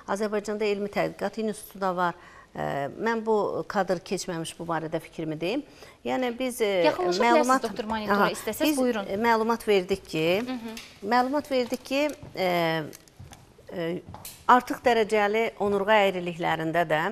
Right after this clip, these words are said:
Speaker 2: Hı hı.
Speaker 1: hansı ki, iki mərhələli əməliyyat təklif olunmuş insanlarda
Speaker 2: Bəli.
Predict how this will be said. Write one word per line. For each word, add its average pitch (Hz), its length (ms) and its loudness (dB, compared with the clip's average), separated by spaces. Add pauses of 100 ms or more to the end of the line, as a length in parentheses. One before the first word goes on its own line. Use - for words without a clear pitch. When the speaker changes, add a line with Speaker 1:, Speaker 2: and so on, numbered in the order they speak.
(200)
Speaker 2:
Hı 254 40 -6
hı. 220 260 -8
Speaker 1:
hansı 208 280 0
ki, 214 140 -2 (180)
iki - 220 -8
mərhələli 175 460 0
əməliyyat 165 340 -2
təklif 160 360 -10
olunmuş 147 420 -6 (320)
insanlarda 160 880 -4 (100)
Speaker 2:
Bəli. 220 240 -8